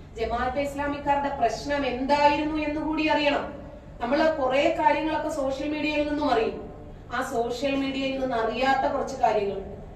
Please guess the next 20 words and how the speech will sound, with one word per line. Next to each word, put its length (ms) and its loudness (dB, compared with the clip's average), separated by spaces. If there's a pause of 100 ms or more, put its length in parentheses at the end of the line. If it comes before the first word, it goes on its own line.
(360)
ഈ 120 -2
പാകിസ്ഥാനിൽ 920 6
നിന്ന് 200 4 (760)
ബംഗ്ലാദേശ് 800 4
ഭാഗിച്ചു 540 0
പോകുന്ന 400 0
സമയത്ത് 760 -2 (460)
നല്ലൊരു 580 4
വിഭാഗം 600 4
പാകിസ്ഥാനികൾക്ക് 1080 -2
താല്പര്യമുണ്ടായിരുന്നില്ല, 1000 -4 (1200)
പ്രത്യേകിച്ച് 400 2
ജമാഅത്തെ 400 4
ഇസ്ലാമിക്കും 480 4
താല്പര്യമുണ്ടായിരുന്നു, 640 6
കാരണം 140 4
ഇസ്ലാമിക 380 2
രാജ്യമാണല്ലോ 480 4
ഈ 60 0
മുറിയുന്നത്. 480 0